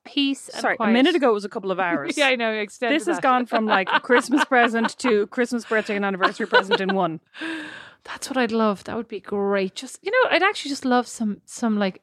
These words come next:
Speaker 1: solid me time. And Don and I were like, when, when, when the kids go over to Rosemary's, we weren't expecting Nash to still be here. We're like, "We're gonna watch a movie. We're gonna do this. We're gonna do that." He was up in the bedroom reading his book.
Speaker 2: Yeah, and you were, like,
Speaker 1: I was
Speaker 2: tidying
Speaker 1: down
Speaker 2: up things in
Speaker 1: No.
Speaker 2: the kitchen or something, were you?
Speaker 1: I was in the sitting room reading my book.
Speaker 2: Oh.
Speaker 1: We never spoke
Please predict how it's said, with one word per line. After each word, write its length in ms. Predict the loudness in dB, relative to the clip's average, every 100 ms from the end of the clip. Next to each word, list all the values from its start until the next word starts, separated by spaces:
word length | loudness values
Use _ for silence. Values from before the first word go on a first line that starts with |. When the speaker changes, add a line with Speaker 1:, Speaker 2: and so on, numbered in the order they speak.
| -20
Speaker 1:
solid 500 | -8 2 4 4 2
me 180 | 0
time. 240 | 0 0 0
And 140 | 0
Don 280 | 2 4 4
and 100 | 2
I 100 | 0
were 100 | 0
like, 180 | -2 -4
when, 260 | -8 -8 -8 -4
when, 320 | 0 2 0 -4 -4
when 180 | -2 0
the 80 |
kids 240 | -2 -6 -4
go 120 | -2
over 100 | -2
to 120 | -2
Rosemary's, 400 | -2 0 -2 -2
we 160 | 2 2
weren't 200 | 4 2
expecting 340 | 0 -2 0
Nash 220 | 0 0
to 80 | -2
still 120 | -2
be 100 | 0
here. 100 | 0
We're 80 | 0
like, 120 | -2 -6 -14 -14 -14 -6
"We're 120 | 0
gonna 120 | 2
watch 180 | 0 -8
a 60 | -4
movie. 360 | 0 2 2
We're 100 | -2
gonna 180 | -4 -6
do 140 | -6 0
this. 240 | 0 0
We're 60 | 0
gonna 140 | 0
do 60 | 2
that." 220 | 0 -2 _ _ _ _ _ _ _
He 240 | 0 2
was 160 | 2 2
up 120 | 0
in 100 | 0
the 60 | 2
bedroom 500 | 0 0 0 -2 -6 _ _ _ _ _ _ _ _ _
reading 200 | -4 -2 -2
his 120 | -6
book. 260 | -6 -6 -2
Speaker 2:
Yeah, 100 | 0
and 140 | 2
you 100 | 4
were, 140 | 6 6
like, 140 | 6
Speaker 1:
I 20 |
was 80 | 4
Speaker 2:
tidying 180 | 4 4 4
Speaker 1:
down 60 | 2
Speaker 2:
up 100 | 0
things 220 | 0 0
in 20 | 2
Speaker 1:
No. 140 | 4
Speaker 2:
the 60 | 4
kitchen 160 | 0
or 20 | -4
something, 220 | -4 -6
were 100 | -2
you? 60 |
Speaker 1:
I 80 | 0
was 100 | 0
in 60 | -2
the 60 | -4
sitting 180 | -2
room 160 | 0 2
reading 200 | 0 0
my 180 | 0 0
book. 160 | -2 -2
Speaker 2:
Oh. 220 | 0 0
Speaker 1:
We 160 | 2 2
never 320 | 2 2 0
spoke 560 | 0 2 4 4 -4